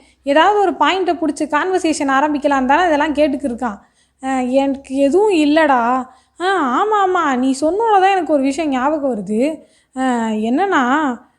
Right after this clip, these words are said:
அஹ், என், நான் வந்து பாபு கூட ஒரு கஃபேக்கு போனேன். எனக்கு சின்ன வயசுல இருந்தே மீனுனா ரொம்ப ரொம்ப பயம் தெரியுமா? நான் மீனெல்லாம் சாப்பிடவே மாட்டேன். ஆனா அந்த, அந்த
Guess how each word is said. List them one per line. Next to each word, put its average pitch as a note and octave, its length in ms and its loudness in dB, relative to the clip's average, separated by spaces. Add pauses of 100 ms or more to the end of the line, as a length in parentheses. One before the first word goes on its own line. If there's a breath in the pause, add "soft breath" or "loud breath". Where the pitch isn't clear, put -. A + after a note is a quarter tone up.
(120)
அஹ், A#3 500 -2
என், A#3+ 160 -2
நான் B3 200 0
வந்து D4 320 2
பாபு F4+ 360 2
கூட C#4 260 2
ஒரு C#4+ 140 2
கஃபேக்கு C4 560 -4
போனேன். A3 240 -8 (600)
எனக்கு D#4+ 500 0
சின்ன A4+ 320 -2 (100)
வயசுல D#4 380 2
இருந்தே D4 400 0
மீனுனா D#4+ 520 -2
ரொம்ப D#4+ 320 -2
ரொம்ப F#4 240 0
பயம் D#4 300 0
தெரியுமா? D4 380 -2
நான் C#4 220 -2
மீனெல்லாம் D#4 460 0 (100)
சாப்பிடவே F4 560 2
மாட்டேன். B3+ 400 -2 (380 soft breath)
ஆனா C#4 540 -2 (140)
அந்த, C4+ 480 -2
அந்த C4+ 380 -2